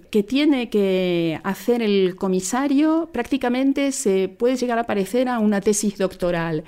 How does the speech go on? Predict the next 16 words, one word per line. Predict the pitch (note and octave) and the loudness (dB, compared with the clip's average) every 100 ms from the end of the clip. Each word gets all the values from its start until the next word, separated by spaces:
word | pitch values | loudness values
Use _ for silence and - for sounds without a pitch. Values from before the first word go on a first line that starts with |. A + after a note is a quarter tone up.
| - - - | -12 -20 -18
Son | - - B3 B3 | -4 0 2 4
años | C#4 D4+ D#4 D#4 | 4 4 4 2
de | A#3+ | -2
trabajo, | G#3+ G3 A3+ C4+ - D4 D4 D4 | -2 -2 -2 -2 -4 0 2 2
de | |
investigación | G3 F#3 F#3 G#3+ G3+ F3 A#3 B3+ C#4+ C#4 | 0 -2 -2 -2 -4 -4 -2 0 2 2
y | A3+ | 2
de | G3 | -2
conocimiento | F#3+ F#3+ A3+ A#3 A#3+ G#3+ G#3 G3+ | -2 -2 -2 -2 0 -2 0 0
muy | A#3+ D4+ | 2 2
profundo | D4 C4 B3 C#4+ D4 D#4+ D#4+ F4+ F4 - | 2 0 0 4 6 6 4 2 -4 -4
del | G3 G3 | -2 0
tema, | G3 B3 C4+ D4+ D#4+ E4 - - - | 0 2 4 4 2 -2 -10 -20 -4
eh, | G3+ F#3 | -2 -2
sobre | F3+ - F#3 | -2 -4 -2
el, | F#3 | -2